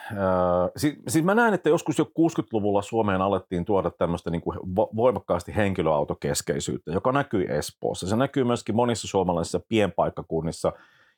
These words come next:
jotka on niinku, joiden keskustat on nykyään pelkkää parkkikenttää. Ja, ja mä itse haluaisin jotenkin olla mukana vaikuttamassa siihen, että tää pysyy jonkinlaisena niin kuin kokoelma pieniä asutuskeskuksia, kokoelma niin kuin kylämäisiä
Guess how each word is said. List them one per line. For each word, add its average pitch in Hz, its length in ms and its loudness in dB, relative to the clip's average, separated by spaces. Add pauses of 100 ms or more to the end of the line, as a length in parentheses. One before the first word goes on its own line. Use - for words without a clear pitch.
jotka - 260 -2
on 90 140 2
niinku, 92 320 0 (120)
joiden 95 260 0
keskustat 104 500 0
on 90 100 0
nykyään 87 340 0
pelkkää 76 440 -2
parkkikenttää. - 840 -6 (520)
Ja, 90 240 2
ja 98 280 0 (520)
mä 113 140 0
itse 156 360 0
haluaisin 110 640 2
jotenkin 92 400 0
olla 85 160 0
mukana 85 380 0
vaikuttamassa 82 580 -2
siihen, 82 360 -2
että - 240 -12
tää 85 200 0
pysyy 113 460 -2
jonkinlaisena 80 720 -2 (1600)
niin 92 180 0
kuin 90 320 0 (360)
kokoelma 101 600 2
pieniä 95 460 0
asutuskeskuksia, 90 1080 -2
kokoelma 101 540 0
niin 87 140 -4
kuin 95 160 -8
kylämäisiä 85 880 0